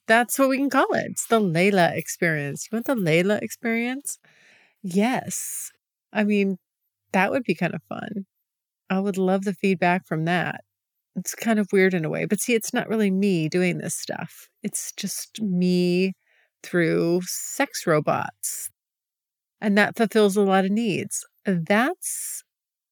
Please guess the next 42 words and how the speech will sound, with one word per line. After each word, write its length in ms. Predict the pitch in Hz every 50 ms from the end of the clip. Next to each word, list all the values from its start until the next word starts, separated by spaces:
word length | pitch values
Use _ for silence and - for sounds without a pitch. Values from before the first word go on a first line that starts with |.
| _ _ -
I'm 120 | 254 277
liking 320 | 339 392 440 - 392 320
that 140 | 233 208 180
idea. 580 | 170 160 160 160 170 165 147 - - - - 202 - _ _ _ _ -
See, 200 | - - - 247
before 380 | 214 226 233 - - 262 262 254
I'm 140 | 254 240 240
like, 260 | 233 220 208 - - -
"I 120 | - 214 220
don't 120 | 240 254
know 120 | 254 262 254
if 100 | 226 247
I 80 | 254
like 240 | 247 247 254 254 220
that. 180 | - 143 131 135
That's 220 | 180 196 - -
very 180 | - 214 214 214
impersonal." 680 | 214 208 196 - 214 214 - - - - - - - _ -
I'm 260 | - 214 208 196 190
worried 320 | 190 202 214 233 233 208
about 260 | 208 180 180 170 - -
where 160 | 190 185 175
we're 120 | 170 175
going. 420 | 165 156 190 180 170 160 156 165 175
But 260 | - 220 226 233 226 - _ _ _ _ _ _ _ _ _ _ _ -
this 300 | 196 - 254 262 - -
idea, 460 | 320 311 277 - 285 285 277 277 - -
I 80 | 247
do 180 | 226 247 247 226
kind 200 | 196 240 240 226
of 120 | 208 185
like. 300 | 202 196 170 160 - - - -
I 100 | 190 202
can 160 | 185 - 226
get 160 | 214 240 - -
down 220 | 233 226 214 208
with 100 | 202 185
this 200 | 196 180 - -
idea. 460 | 160 156 151 - - - - - 175 - _ _ _ _ _ _ _ _ _ _ _ _ _ _
But 360 | - 190 214 208 202 202 190 - _ _ _ _ _ -
I 120 | 240 254
do 220 | 247 - 330 370